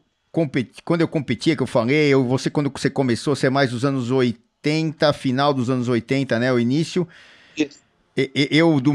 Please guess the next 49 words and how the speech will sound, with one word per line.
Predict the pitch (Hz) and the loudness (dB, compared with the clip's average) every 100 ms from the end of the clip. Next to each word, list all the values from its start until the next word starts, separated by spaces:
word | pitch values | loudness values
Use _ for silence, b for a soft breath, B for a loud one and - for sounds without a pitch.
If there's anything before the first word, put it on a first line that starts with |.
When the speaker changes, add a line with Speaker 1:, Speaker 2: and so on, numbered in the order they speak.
| 151 | 4
Speaker 1:
meio | 208 175 | 4 2
dos | 147 | 0
anos | 160 143 | 0 0
oitenta, | 151 135 165 190 170 139 | 0 0 0 0 0 0
lá, | 147 151 | 0 0
eu | |
comecei | 147 135 131 165 | 0 -2 0 0
em | |
oitenta | 147 139 165 160 | 0 0 -2 -2
e | 131 | -4
cinco | - - 185 185 - 143 | -6 -6 -2 -2 0 2
a, | 131 120 - | 2 2 0
a | 117 110 | -2 -4
federado, | - 147 135 131 170 165 127 113 | -2 -2 2 2 4 4 2 0
setenta | - 135 175 170 143 | 0 -2 -2 0 0
e | |
nove | 127 151 135 | 0 0 -2
como | 143 139 | -2 -4
estreante, | 131 117 123 127 | -2 0 0 -2
com | 120 | -2
nove | 123 117 | 0 0
anos, | 135 117 | 0 0
não | |
sei | 113 | -2
o | 104 | -2
quê, | 170 170 | 0 0
e | 143 | 0
você | 139 170 | 0 0
um | 151 | -2
pouco | 151 147 | -2 -2
depois, | 127 - 151 170 127 | -2 0 0 2 2
ali, | 147 151 | 2 2
o, | 127 127 113 | 2 0 0
o | 113 | -4
final | 147 139 143 | -2 0 0
dos | 120 | 0
anos | 135 135 127 | 0 2 2
oitenta | 135 170 170 | 0 0 0
e | 165 | 2
noventa, | 147 110 160 143 | 2 0 0 -2
que | - | -4
você | 139 | -4
competiu | 127 131 - | -4 -4 -4
bastante, | 127 123 - 151 180 - 113 | -2 -2 -2 -2 -2 -4 -4
né? | 127 190 202 b b b | -2 -2 -4 b b b
E | 120 | 0
aí | 131 147 | 2 2
Speaker 2:
Comecei | 202 196 254 | 2 2 0
de | - | -6